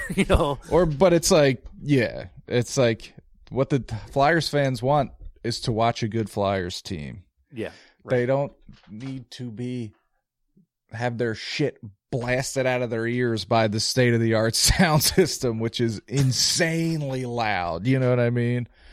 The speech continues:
Speaker 1: Right.
Speaker 2: And it's like, no one asked for gritty. You know what I mean? It's like, we ju-, like, the Flyers will sell out every fucking game when they're good. And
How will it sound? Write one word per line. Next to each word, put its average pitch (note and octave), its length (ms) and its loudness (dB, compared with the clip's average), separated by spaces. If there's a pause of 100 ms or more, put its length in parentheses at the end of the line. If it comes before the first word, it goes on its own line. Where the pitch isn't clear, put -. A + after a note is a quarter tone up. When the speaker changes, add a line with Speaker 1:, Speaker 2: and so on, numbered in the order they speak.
(260)
Speaker 1:
Right. F2 220 -10 (160)
Speaker 2:
And B2 180 2
it's A#2 180 -2
like, A2+ 240 2
no B2 260 2
one C#3 180 2
asked B2+ 300 2
for B2+ 180 -2
gritty. A#2+ 400 2
You F2+ 220 -6
know G2 100 -2
what G2+ 80 -2
I F#2 80 -4
mean? F#2+ 220 -4
It's F#2+ 180 -6
like, F#2 320 -4 (800)
we A2 180 -4
ju-, A2+ 260 -2
like, B2 280 0 (420)
the C3 80 4
Flyers D3 480 2
will B2+ 140 -4
sell C3 340 4
out A2+ 320 4 (380)
every C3 320 2
fucking B2+ 420 -2
game G2 500 -4 (380)
when A#2 200 0
they're A2 140 0
good. A#2 380 -4 (260)
And C3 300 2